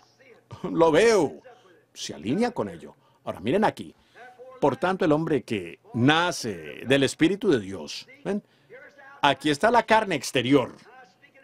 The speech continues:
Y hablo en una audiencia mixta. Voy a hablar como su, como su pastor,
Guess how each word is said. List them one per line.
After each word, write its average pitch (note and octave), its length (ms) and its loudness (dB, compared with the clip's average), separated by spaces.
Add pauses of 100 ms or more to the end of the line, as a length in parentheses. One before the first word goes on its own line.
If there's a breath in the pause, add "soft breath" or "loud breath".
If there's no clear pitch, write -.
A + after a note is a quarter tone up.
(520)
Y G3 160 6
hablo F3 240 4
en F3+ 40 -4
una F3+ 120 0
audiencia E3+ 400 0
mixta. C#3+ 320 0
Voy A#2+ 140 2
a D3 40 4
hablar C#3+ 220 0
como C3+ 180 -4
su, A2+ 180 -10
como B2 220 -4
su B2+ 220 -2
pastor, G#2 540 -4